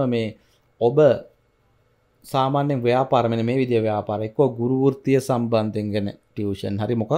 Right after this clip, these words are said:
හරි ප-, ග්‍රන්ථකරණි ඔය පොත්පත් මොකක් හෝ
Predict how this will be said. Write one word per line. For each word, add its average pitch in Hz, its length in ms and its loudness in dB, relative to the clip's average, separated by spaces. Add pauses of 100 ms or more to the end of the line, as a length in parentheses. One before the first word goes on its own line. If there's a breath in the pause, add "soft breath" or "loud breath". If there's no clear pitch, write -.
හරි 143 160 0
ප-, 113 340 0
ග්‍රන්ථකරණි 120 640 -2 (480)
ඔය 110 180 -2
පොත්පත් 113 560 -2 (380 soft breath)
මොකක් 123 500 -2
හෝ 165 160 6